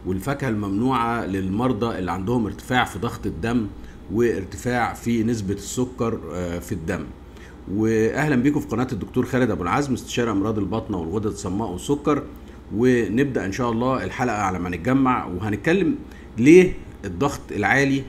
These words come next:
بعض الفواكه ممنوعة، ومفاجأة انتوا مش هتتوقعوها، ان احنا دايمًا نقول ال-، الحاجات دي مفيدة لمرضى الضغط، الحاجات دي مضرة لمرضى الضغط.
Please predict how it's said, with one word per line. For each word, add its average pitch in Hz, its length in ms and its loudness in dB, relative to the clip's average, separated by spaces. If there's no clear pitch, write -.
بعض 135 260 2
الفواكه 127 540 0
ممنوعة، 110 640 2
ومفاجأة 123 640 2
انتوا 110 260 0
مش 117 240 -2
هتتوقعوها، 110 840 -2
ان 117 60 0
احنا 147 140 0
دايمًا 147 260 8
نقول 135 340 6
ال-، 101 1000 0
الحاجات 120 360 0
دي 127 160 4
مفيدة 127 520 6
لمرضى 104 720 0
الضغط، 95 400 -4
الحاجات 117 300 -2
دي 117 140 0
مضرة 110 480 0
لمرضى 98 580 -2
الضغط. 92 340 0